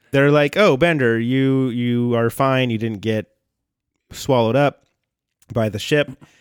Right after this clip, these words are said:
And he's like, "Nah, man, Bender's a lone wolf, solitary eagle." And then his voice changes over to the ships, and he's like,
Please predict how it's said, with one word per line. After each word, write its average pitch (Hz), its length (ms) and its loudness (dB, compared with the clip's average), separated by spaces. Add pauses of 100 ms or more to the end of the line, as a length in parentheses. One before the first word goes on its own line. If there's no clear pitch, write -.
(220)
And 123 160 -4
he's 139 160 2
like, 117 160 2
"Nah, 127 380 0
man, 117 360 -2
Bender's 120 320 0
a 104 60 -4
lone 151 260 0
wolf, 107 420 -4
solitary 175 680 2
eagle." 107 480 -2 (220)
And 127 120 -2
then 135 60 4
his 117 120 0
voice 120 300 2
changes 123 400 -4
over 110 360 0
to 107 240 -6
the 101 100 -6
ships, - 440 -6
and 110 220 -10
he's 104 160 -8
like, 101 240 -8